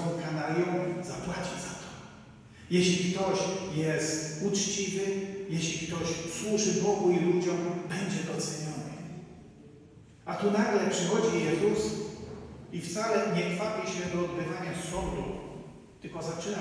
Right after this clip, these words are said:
przechodzić przez życie ludzi i Jan, Jan już niczego nie rozumie, dlatego że zauważa, że Jezus poszedł do Zacheusz, a przecież wiadomo, Zacheusz to jest złodziej. I jeszcze powiedział: "Dzisiaj zbawienie weszło do twojego domu".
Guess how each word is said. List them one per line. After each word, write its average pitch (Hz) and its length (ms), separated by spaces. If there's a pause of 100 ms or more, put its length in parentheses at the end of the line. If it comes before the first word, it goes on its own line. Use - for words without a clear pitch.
przechodzić - 400
przez - 200
życie - 400
ludzi - 400 (580)
i 165 80
Jan, 156 140 (260)
Jan 185 240
już - 160
niczego 170 320
nie 175 280
rozumie, - 400 (420)
dlatego 156 360
że 160 100 (440)
zauważa, 160 720
że 143 80
Jezus 139 460 (300)
poszedł 156 340
do 143 120
Zacheusz, 139 640
a 156 120
przecież 160 280
wiadomo, 156 300
Zacheusz 139 460
to 139 60
jest 139 360
złodziej. - 400 (1200)
I 185 80
jeszcze 175 260
powiedział: 175 420 (100)
"Dzisiaj 143 360
zbawienie 151 460
weszło 147 260
do 139 160
twojego 139 320
domu". - 540